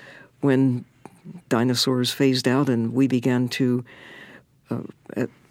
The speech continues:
our long ago ancestors, uh, mammals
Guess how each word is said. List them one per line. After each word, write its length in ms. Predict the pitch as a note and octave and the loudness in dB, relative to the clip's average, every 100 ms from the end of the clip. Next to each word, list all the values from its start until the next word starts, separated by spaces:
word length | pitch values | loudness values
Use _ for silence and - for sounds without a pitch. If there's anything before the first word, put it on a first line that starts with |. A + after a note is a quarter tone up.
| - - | -12 -6
our 160 | - B2 | -2 0
long 300 | B2+ B2 B2+ | 2 2 2
ago 280 | B2+ C3+ C3 | 2 4 4
ancestors, 920 | C#3 C#3 B2+ A#2 C3+ C3+ - - - _ | 4 2 0 -2 -4 -4 -6 -8 -16 _
uh, 80 | - - - B2 - | -10 -10 -10 -12 -8
mammals 760 | A2 A#2+ B2+ B2 B2+ B2 - | -6 -2 0 2 0 -2 -6